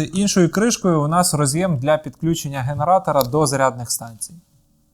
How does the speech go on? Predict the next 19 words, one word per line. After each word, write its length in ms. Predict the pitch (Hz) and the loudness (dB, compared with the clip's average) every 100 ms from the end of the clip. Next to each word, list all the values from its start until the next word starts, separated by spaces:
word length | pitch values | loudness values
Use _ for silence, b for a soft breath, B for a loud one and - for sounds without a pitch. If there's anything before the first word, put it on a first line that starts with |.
| _ | _
З 120 | - | -2
правого 360 | - 247 269 254 | 6 8 8 6
боку 320 | 196 208 180 | 2 2 2
в 60 | 170 | 2
нас 260 | 185 180 | 2 2
є 100 | 180 | 0
важіль, 340 | 175 190 170 175 | 6 6 6 2
який 260 | 165 185 | 0 0
відповідає 580 | 175 160 170 165 170 165 | -2 -2 -2 2 4 4
за 120 | 147 | 2
включення 800 | 160 190 190 - 160 151 147 143 | 0 2 0 0 -4 -2 0 0
самого 340 | 127 165 175 156 | 2 4 6 6
генератора 680 | 151 156 139 143 170 202 190 | 4 6 6 6 4 -2 -2
і 80 | 185 | -2
подачу 500 | 190 185 185 196 185 | 0 2 2 0 4
палива, 480 | 180 180 170 165 160 b b b b - - | 4 4 0 -4 -6 b b b b -6 2
ручний 640 | 190 226 - 196 156 113 - - - | 4 4 4 4 4 0 -8 -20 -6
стартер 680 | - 220 254 254 254 220 - _ _ | 2 6 6 6 0 0 -8 _ _
і 280 | 208 240 247 | 0 2 2